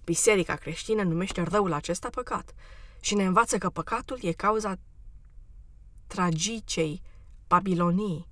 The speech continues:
în care se z-, zdrumică lumea noastră modernă. De ce s-a întrupat Fiul lui Dumnezeu în chip de om? Ca să mântuie omenirea de răul acesta, de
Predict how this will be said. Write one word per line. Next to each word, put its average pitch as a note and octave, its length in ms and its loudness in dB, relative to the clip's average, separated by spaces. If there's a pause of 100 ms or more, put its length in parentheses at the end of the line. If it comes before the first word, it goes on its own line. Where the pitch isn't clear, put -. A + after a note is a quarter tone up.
(360)
în E3 100 -6
care D#3+ 260 0
se E3+ 180 2
z-, D3+ 400 -2 (600)
zdrumică E3+ 760 -2
lumea E3 320 0
noastră D#3+ 400 -4
modernă. D#3 540 -6 (1900)
De F3+ 80 0
ce C4+ 160 0
s-a C#4 120 4
întrupat G#3+ 640 2
Fiul F#3 220 0
lui E3+ 140 4
Dumnezeu E3 420 0
în D#3+ 80 0
chip E3 200 -8
de D#3+ 120 -4
om? G3 320 -6 (960)
Ca E3 120 -4
să F#3 120 0
mântuie A#3+ 480 0
omenirea G3 600 -2
de F3+ 160 -2
răul E3+ 360 0
acesta, D3+ 420 -6
de D#3+ 200 -2